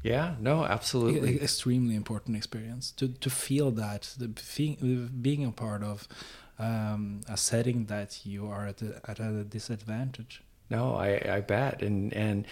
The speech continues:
Speaker 1: that brings up another point too that I, I was gonna mention, is that it's also very interesting that because we've set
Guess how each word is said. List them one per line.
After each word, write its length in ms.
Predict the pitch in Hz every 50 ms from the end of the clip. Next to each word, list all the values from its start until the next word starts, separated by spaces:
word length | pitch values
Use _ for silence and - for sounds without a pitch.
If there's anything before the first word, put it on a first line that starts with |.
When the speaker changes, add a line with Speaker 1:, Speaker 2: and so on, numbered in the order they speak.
| - - - - - - -
Speaker 1:
that 180 | - 120 -
brings 220 | - 139 135 127 139
up 100 | 135 -
another 300 | 113 107 101 113 147 147
point 400 | - - - 107 98 101 - -
too 400 | - - 127 139 131 110 104 98
that 160 | 98 101 101
I, 200 | 104 98 95 95
I 120 | - - 104
was 200 | 104 107 104 -
gonna 180 | - 110 107
mention, 420 | 101 104 117 139 - - 135 110 101
is 160 | 98 95 -
that 220 | 110 104 101 -
it's 200 | 110 110 107 -
also 280 | 120 117 - - 147 127
very 240 | 113 113 110 107 -
interesting 600 | - 113 127 - 151 139 - - 123 107 104 101 - - - - - - - - - - -
that 320 | - 113 104 110 - - -
because 920 | 127 - - - - - - - 131 135 135 135 127 117 110 - - - -
we've 200 | - 107 107 104
set 380 | - - - 117 107 98 -